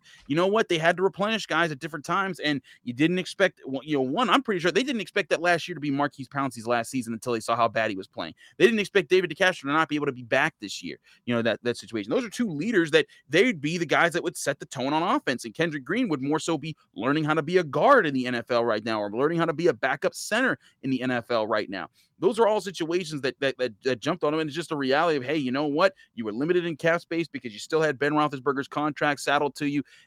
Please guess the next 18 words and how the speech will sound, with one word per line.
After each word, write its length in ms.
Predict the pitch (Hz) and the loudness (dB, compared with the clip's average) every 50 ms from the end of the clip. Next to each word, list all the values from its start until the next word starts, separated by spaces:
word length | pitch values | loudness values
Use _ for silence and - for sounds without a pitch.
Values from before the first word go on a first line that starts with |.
| _ _ | _ _
and 200 | - 127 127 117 | -2 -2 0 2
that's 220 | 113 135 139 139 - | 2 4 2 2 0
an 100 | 127 113 | -4 -6
issue 280 | - 131 123 - 113 | -4 -6 -6 -6 -6
there. 100 | 104 101 | -6 -6
But 160 | 98 - 123 - | -4 -6 -6 -4
for 100 | - 135 | -2 -2
me, 380 | 151 214 277 285 214 151 127 - _ _ _ - | 0 2 2 2 0 0 -4 -6 _ _ _ -2
I, 140 | 143 156 | 0 2
I 80 | 160 160 | 2 2
wanna 180 | 165 190 233 240 | 2 2 2 2
get 180 | 185 190 - - | 0 0 -2 -2
your 120 | 160 147 | -2 -2
opinion 320 | 123 - 170 180 175 147 | -2 -2 -4 -4 -2 -2
on 160 | 131 117 110 101 | -2 -2 -2 -4
this. 200 | 101 95 - - _ _ _ _ _ _ _ _ _ _ | -6 -6 -8 -12 _ _ _ _ _ _ _ _ _ _
Mike 340 | 139 147 156 202 277 302 - _ | -4 0 2 4 4 2 0 _
Tomlin, 560 | - - 185 180 185 175 151 131 120 110 104 | -6 -2 0 2 2 2 0 0 -2 -4 -6